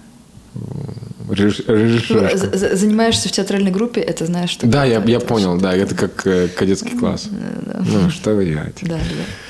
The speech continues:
Speaker 2: Но
Speaker 1: Все.
Speaker 2: тебе простительно, потому что ты не в теме, да.
Speaker 1: Дилетантский.
Speaker 2: Дилетантский.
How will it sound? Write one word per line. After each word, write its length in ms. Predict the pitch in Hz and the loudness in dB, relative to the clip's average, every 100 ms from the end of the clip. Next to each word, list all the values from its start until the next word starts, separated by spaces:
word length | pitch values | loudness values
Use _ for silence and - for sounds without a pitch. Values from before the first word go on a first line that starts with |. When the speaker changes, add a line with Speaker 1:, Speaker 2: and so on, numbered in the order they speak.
| - | -4
Speaker 2:
Но 80 | 208 | 0
Speaker 1:
Все. 180 | 240 226 | 2 4
Speaker 2:
тебе 80 | 190 | 2
простительно, 520 | 269 262 320 - 208 | 2 0 -2 0 0
потому 280 | 175 175 175 | -2 -4 -4
что 180 | - - | -6 -8
ты 360 | - 147 - - - | -6 -6 -6 -10 -10
не 80 | 160 | -10
в 60 | |
теме, 300 | - - 175 | -8 -6 -4
да. 200 | 180 185 185 - - 147 - _ - _ _ _ _ _ - - - - - - - - - - - - - - - - - - - - - - _ - | -4 -4 -6 -8 -8 -8 -10 _ -14 _ _ _ _ _ -10 -10 -12 -18 -20 -20 -20 -20 -20 -20 -20 -20 -20 -20 -20 -20 -20 -12 -12 -12 -16 -20 _ -16
Speaker 1:
Дилетантский. 720 | 104 110 - 98 87 - 85 - | -12 -10 -10 -12 -12 -20 -20 -20
Speaker 2:
Дилетантский. 1000 | 165 196 180 - 165 170 165 - 170 | -18 -16 -16 -18 -16 -16 -18 -14 -12